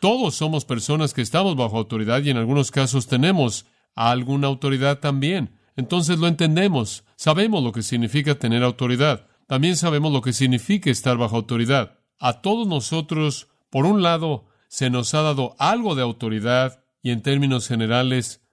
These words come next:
mayor autoridad. Pero cuando hablamos de Jesucristo, la autoridad es una realidad muy diferente. En Mateo veintiocho dieciocho Jesús dijo esto: "Toda potestad o toda autoridad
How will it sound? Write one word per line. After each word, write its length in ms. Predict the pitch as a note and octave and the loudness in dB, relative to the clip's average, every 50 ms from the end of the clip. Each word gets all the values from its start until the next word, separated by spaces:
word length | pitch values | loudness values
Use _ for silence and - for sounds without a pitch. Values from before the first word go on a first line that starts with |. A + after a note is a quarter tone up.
| _ _ | _ _
mayor 460 | - A2 A2 A2+ G#2+ G#2 B2+ C3+ C3 A#2+ | -2 0 0 0 2 2 2 2 4 2
autoridad. 600 | G#2+ F#2+ - G#2+ G#2 G2 G2 G2 G#2 F#2+ F2+ F#2+ - _ _ _ _ _ _ _ _ _ | 0 -2 -4 -6 -6 -4 -4 -4 -4 -6 -6 -10 -16 _ _ _ _ _ _ _ _ _
Pero 160 | - D3+ D3 | -4 -2 0
cuando 240 | - E3 E3 D#3+ E3 | 2 2 2 2 2
hablamos 460 | D#3+ D#3+ F3+ G#3+ A#3+ A#3+ A#3+ A3+ F3 | 2 2 0 0 2 2 0 0 0
de 80 | D#3+ B2+ | 0 0
Jesucristo, 960 | A#2 C3+ A#2+ A2 B2+ A2 - D3 D#3+ D#3 A2+ - - A#2+ A2 A2 C3+ - _ _ | 0 -2 -2 -2 -4 -4 -2 0 0 0 0 -2 -4 -4 -4 -4 -4 -8 _ _
la 100 | - B2 | -2 -2
autoridad 500 | A#2+ A#2 - B2 B2 A#2+ C#3 D3 D3 C#3+ | -2 0 0 0 2 4 4 2 2 2
es 180 | D3 C#3 - - | 0 -2 -2 -2
una 160 | C#3+ C#3 C3+ | 0 0 0
realidad 340 | A#2+ A#2 A2 G#2+ A#2 B2+ B2 | 0 -2 -2 0 0 0 0
muy 480 | A#2 A2+ B2 C#3 C#3+ A#2+ G2 F2+ - _ _ _ _ | 2 2 2 2 2 2 0 -4 -8 _ _ _ _
diferente. 600 | - A#2 G2 G#2+ A2+ A2+ A#2+ A#2+ G#2+ - F#2+ F2 - _ _ _ _ _ _ _ _ _ _ _ _ _ | -8 -8 -6 -4 -2 -2 0 -2 -2 -4 -8 -12 -14 _ _ _ _ _ _ _ _ _ _ _ _ _
En 120 | - C#3 D3 | -2 0 2
Mateo 240 | D3+ D3 C#3+ F#3+ G#3 | 2 2 2 0 0
veintiocho 500 | G3+ F3 C#3+ - E3 E3 D#3 - E3 C#3+ | 2 0 0 0 -2 -2 0 0 0 2
dieciocho 540 | C3+ B2 A2+ - E3 F3+ E3+ - - A#2+ | 2 0 0 0 0 0 0 0 -2 -2
Jesús 340 | A2 A2 - - C3+ C3 B2 | -2 -2 0 2 2 2 4
dijo 340 | C3+ C#3 B2 - - C#3 C3 | 2 2 2 0 0 0 0
esto: 340 | A#2+ - - - G2+ F2 - _ _ _ _ _ _ _ _ | 0 -2 -4 -8 -10 -10 -12 _ _ _ _ _ _ _ _
"Toda 420 | - F#3 G#3 G#3 G#3+ G3+ F#3+ G3+ | 0 0 2 2 2 0 0 -2
potestad 720 | - E3+ D#3+ - - D#3+ C#3 - - - D#3+ D#3+ D#3 C#3 | -6 -6 -6 -4 -2 -4 -2 -2 -2 0 0 0 0 0
o 100 | C3+ B2 - _ _ | -2 -4 -6 _ _
toda 300 | - F3 F#3 F#3+ F3+ F#3 | -2 0 0 0 2 0
autoridad 840 | F3+ E3+ D3 - C#3+ C3+ C3 A#2+ B2 C#3 C#3+ C#3 A#2+ G#2 G2+ _ | -2 -2 -2 -2 -2 -2 -2 -2 0 0 0 0 0 -2 -6 _